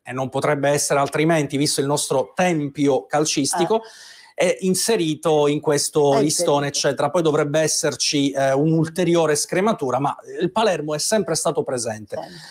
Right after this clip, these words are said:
Speaker 1: Per quel che riguarda il restyling, già un restyling è stato fatto in occasione, purtroppo, di quella sciagurata partita, eh, che non siamo riusciti a vincere contro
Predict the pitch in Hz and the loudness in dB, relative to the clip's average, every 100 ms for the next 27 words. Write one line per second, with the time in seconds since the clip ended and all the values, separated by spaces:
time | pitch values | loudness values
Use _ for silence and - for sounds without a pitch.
0 | - 143 151 214 214 208 202 208 190 185 | -8 -6 0 0 2 0 2 0 0 -2
1 | 185 - 233 240 240 233 233 220 - - | -2 -2 0 2 2 2 4 2 0 -4
2 | _ - 147 202 208 208 180 165 170 - | _ -8 -2 2 2 0 -4 -2 -2 0
3 | 190 170 156 156 143 151 151 151 170 160 | 0 0 0 -2 -2 -2 -4 -2 -2 -2
4 | 151 143 - 147 160 160 131 123 139 135 | -4 -4 -2 0 2 2 0 -4 -4 -6
5 | - 170 151 - 123 123 156 147 135 - | 0 0 0 -2 -8 -4 0 2 2 0
6 | 147 147 143 160 147 143 135 143 135 - | -2 0 2 2 0 -4 -4 -4 -4 -6
7 | - 165 139 139 107 - - - 123 117 | -4 -4 -2 -2 -4 -8 -20 -6 -2 -2
8 | 110 - 131 123 - 143 127 127 143 - | -4 -2 -2 -2 -2 -2 -2 -4 -6 -8
9 | 127 135 139 156 143 143 123 139 143 139 | -4 -2 0 -2 0 -2 -2 0 -2 0
10 | 135 | -2